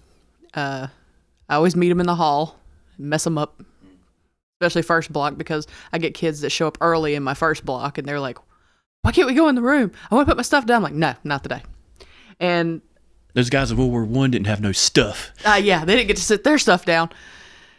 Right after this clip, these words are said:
Speaker 1: And, uh, I was actually really interested because this fell on Halloween, too. So I was actually in my Halloween costume. I was a pirate this year. So I had, uh, let me see, I had Tigger,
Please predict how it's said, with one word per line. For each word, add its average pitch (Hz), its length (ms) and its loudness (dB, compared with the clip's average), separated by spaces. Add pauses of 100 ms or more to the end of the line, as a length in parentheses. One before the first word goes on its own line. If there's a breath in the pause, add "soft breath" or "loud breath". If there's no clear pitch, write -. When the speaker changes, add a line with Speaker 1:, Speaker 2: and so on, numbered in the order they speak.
(560 loud breath)
Speaker 1:
And, 160 420 0
uh, 156 260 2
I 170 100 0
was 175 140 0
actually 220 340 0
really 185 320 2
interested 175 400 -2
because 170 340 0
this 190 220 0
fell 185 200 2
on 185 140 2
Halloween, 175 680 2
too. 151 400 -2 (1000 loud breath)
So 160 340 4
I 156 220 2
was 170 160 2
actually 160 380 0
in 156 60 -2
my 151 140 0
Halloween 160 400 0
costume. 151 460 -2
I 139 80 -4
was 139 120 -6
a 160 40 -4
pirate 151 400 -2
this 147 160 -6
year. 139 220 -6 (1160 loud breath)
So 151 320 0
I 160 140 -2
had, 156 560 0 (520 loud breath)
uh, 143 300 -6
let 139 100 -10
me 147 80 -10
see, 143 380 -8
I 160 60 -8
had 147 200 -6
Tigger, 214 420 2